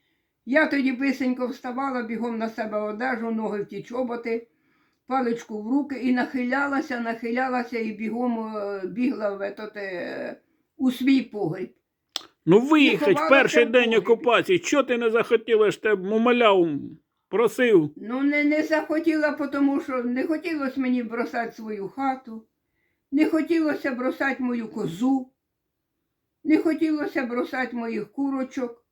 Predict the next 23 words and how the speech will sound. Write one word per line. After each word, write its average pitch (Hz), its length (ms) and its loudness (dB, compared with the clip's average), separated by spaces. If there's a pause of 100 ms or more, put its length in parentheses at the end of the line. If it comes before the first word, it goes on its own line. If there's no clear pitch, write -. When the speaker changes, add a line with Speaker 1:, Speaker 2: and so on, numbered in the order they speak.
(120)
Speaker 1:
не 233 180 -6
хотіла. 233 460 -2
А 220 60 0
в 240 40 0
мене 262 300 2
ще 240 140 -4
ж 190 60 -6
дві 180 220 -6
кицьки, 262 680 -6 (1120)
не 247 180 2
хотіла 262 440 0
бросати. 226 580 -4 (840)
От, 247 240 -2
е, 220 920 -4
подумала, 269 580 0
я 285 200 0
вже 254 180 -4
в 226 60 -10
такому 247 380 -2
возрасті, 220 840 -4 (420)
ну, 302 200 2
поїду 269 520 0
я. 202 320 -4